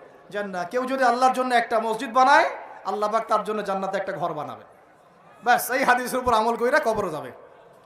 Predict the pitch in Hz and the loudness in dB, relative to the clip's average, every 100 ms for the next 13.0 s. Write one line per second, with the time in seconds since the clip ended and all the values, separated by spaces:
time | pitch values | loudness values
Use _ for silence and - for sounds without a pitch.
0 | - - _ _ - - 240 269 262 302 | -20 -20 _ _ -16 0 4 6 6 6
1 | 359 349 294 285 285 269 247 240 247 240 | 6 6 6 4 4 2 2 2 2 2
2 | 226 190 - 214 254 233 226 214 180 - | 2 2 -4 -4 -4 -6 -6 -4 -6 -6
3 | - - - 220 226 226 214 294 359 349 | -10 -16 -6 -2 0 0 0 4 4 6
4 | 330 381 330 269 233 190 143 107 - - | 4 4 4 2 0 -4 -10 -14 -20 -20
5 | - - 202 240 269 254 202 - - - | -20 -8 -2 4 6 6 6 -2 -12 -18
6 | - - 196 247 254 254 208 185 - - | -18 -8 -2 2 4 4 4 0 -8 -18
7 | - - - 185 175 240 240 226 214 180 | -20 -20 -10 -6 0 4 4 2 2 0
8 | - - - - - - - 190 214 208 | -2 -10 -20 -20 -20 -20 -10 -2 2 2
9 | 202 202 190 220 226 220 190 170 - 196 | 2 -4 -6 -2 -2 -2 -8 -14 -16 -10
10 | 185 214 208 214 208 202 190 160 - - | -4 -2 0 0 -2 -2 -2 -2 -6 -14
11 | - - - _ - 170 226 240 247 247 | -20 -20 -20 _ -16 -2 4 4 4 2
12 | 220 208 208 214 208 156 190 294 262 220 | -2 -4 -2 -2 -4 -4 -2 0 0 -2